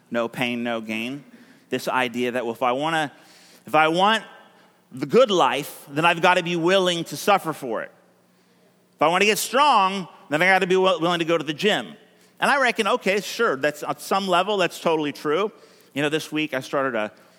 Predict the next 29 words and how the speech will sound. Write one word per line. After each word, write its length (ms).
little 220
exercise 960
regimen. 460
I'm 140
gonna 100
be 100
vulnerable 480
now. 280
I'm 120
in 80
my 100
forties, 720
and 120
I 20
realized, 720
like, 120
this 200
is 160
it. 240
Like, 200
either 400
I, 360
I've 160
gotta, 240
I've 160
gotta 200
make 220
a 40
choice. 600